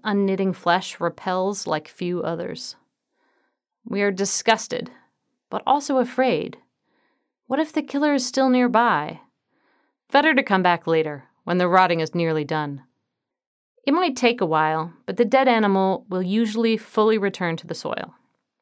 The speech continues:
Taphonomy is the science of bone rot. It is also the study of how bones become fossils, thereafter useful to us as messages from a long-ago world.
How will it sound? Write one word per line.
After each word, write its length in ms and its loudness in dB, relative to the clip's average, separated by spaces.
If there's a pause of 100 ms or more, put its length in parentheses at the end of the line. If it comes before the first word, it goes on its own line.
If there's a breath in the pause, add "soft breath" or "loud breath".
(280)
Taphonomy 800 2 (460)
is 120 -4
the 80 0
science 480 2
of 220 -8
bone 240 2
rot. 360 -8 (1200)
It 80 -6
is 120 0
also 300 4
the 60 -4
study 300 -2
of 100 -4
how 140 2
bones 320 0
become 380 -6
fossils, 580 0 (460)
thereafter 440 4
useful 420 0
to 160 -8
us 200 -4
as 180 -10
messages 640 -2
from 200 -4
a 40 -4
long-ago 540 0
world. 460 -2